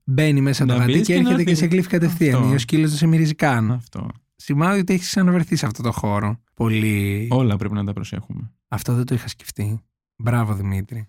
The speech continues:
Speaker 2: <laughs>
Speaker 1: Και λίγο πριν κλείσουμε, θα ήθελα να σε ρωτήσω, έχεις κάποιο δεκάλογο ή τέλος πάντων κάποια guidelines που θεωρείς ότι πρέπει να,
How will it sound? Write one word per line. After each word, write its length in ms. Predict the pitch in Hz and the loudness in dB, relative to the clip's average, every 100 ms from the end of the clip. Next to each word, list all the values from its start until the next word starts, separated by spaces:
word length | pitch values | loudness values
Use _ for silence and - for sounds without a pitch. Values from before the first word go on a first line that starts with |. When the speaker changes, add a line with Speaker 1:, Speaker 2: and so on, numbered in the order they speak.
| - | -14
Speaker 2:
<laughs> 360 | 110 _ _ _ | -14 _ _ _
Speaker 1:
Και 140 | 139 | -2
λίγο 140 | 131 | 0
πριν 200 | 131 135 | 0 0
κλείσουμε, 520 | 117 113 110 - 113 127 | 0 0 -2 -2 -2 -2
θα 120 | 139 | -4
ήθελα 200 | 123 139 | -2 -2
να 60 | |
σε 140 | 127 123 | 0 -2
ρωτήσω, 580 | 110 123 120 143 131 - | -2 -4 -4 -2 -4 -4
έχεις 400 | 139 131 135 - | -4 -4 -6 -6
κάποιο 520 | - - - 127 113 | -8 -6 -4 -2 -2
δεκάλογο 880 | 120 113 107 120 123 127 117 110 110 | -4 -4 -4 -2 -2 0 0 -2 -4
ή 160 | 127 120 | -4 -6
τέλος 220 | 117 127 | -4 -6
πάντων 260 | - 120 117 | -4 -4 -4
κάποια 500 | 120 - 135 117 - 127 | -6 -6 -4 -4 -4 -4
guidelines 600 | 131 127 123 120 117 120 117 | -2 0 0 0 0 0 -2
που 80 | - | -6
θεωρείς 300 | - 117 - | -8 -6 -6
ότι 100 | 117 | -8
πρέπει 260 | - 117 110 | -6 -4 -2
να, 420 | 113 110 107 | -2 0 -2